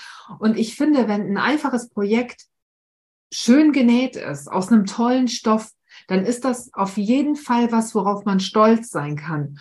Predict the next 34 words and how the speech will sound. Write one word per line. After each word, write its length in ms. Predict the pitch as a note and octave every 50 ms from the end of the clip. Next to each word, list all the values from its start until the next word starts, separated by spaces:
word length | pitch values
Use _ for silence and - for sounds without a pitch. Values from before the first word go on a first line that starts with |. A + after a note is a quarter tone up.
| - -
Und 100 | - F3
da 80 | F#3 G3+
muss 220 | G#3+ A3+ D4 D4 -
man 140 | C4 A3 F#3+
sich 160 | G3 F#3+ F#3+
nicht 280 | A3+ C4+ D4+ - -
fragen, 340 | - - A3 G#3+ A3 A3 A3 -
„Ach, 180 | E3 - -
hätte 160 | G#3 G3 G3
ich 120 | G3+ F#3+ -
hier 140 | G#3 G3 G3
vielleicht 400 | - G3 F3+ E3+ F3+ F#3 - -
noch, 220 | F#3 F3 - - _ - - - _ _
äh, 60 | -
eine 320 | F#3 F#3+ F#3 F3+ F3+ F3+ -
Paspel 500 | - - B3 C4 B3 - - F#3 E3 -
einarbeiten 880 | - C#3 E3 E3 E3 - C#3+ E3+ D3+ D#3+ D3+ D3+ D#3 D3+ - F3+ E3
müssen 340 | D3+ D3+ D3 - - F3 C#3+
oder 300 | - D3+ D3+ D#3 D3+ D3+
so.“ 180 | C#3+ D3 D#3+ -
Also 260 | - F3+ F#3 G3 F#3+ - - - _ -
das 200 | G3+ A3 A3+ -
ist, 300 | C#4+ D4 - - - _ _ _ -
es 160 | A3 G#3+ -
geht 220 | - C4+ C#4 -
ja 180 | - A#3+ G#3 G#3
um 340 | - G3 F#3+ F#3+ F#3+ F#3+ - -
Spaß. 840 | - - - - - A3+ B3 C4 C4 G#3+ F3 D3 - - - - _ _ _ _ _ -
Es 220 | F#3+ G3+ - -
geht 240 | - A3 A3 A3 -
um, 280 | - G3+ G3 G3 F#3+ - - _ _ _ _ _ _ -
um 160 | - G#3 G#3+
das 180 | G3+ G#3+ A3 -
Herstellen 920 | - - A3 G#3+ B3 C#4+ C#4+ - - - A#3+ A#3 A#3 A#3 A#3 B3 A#3+ A#3+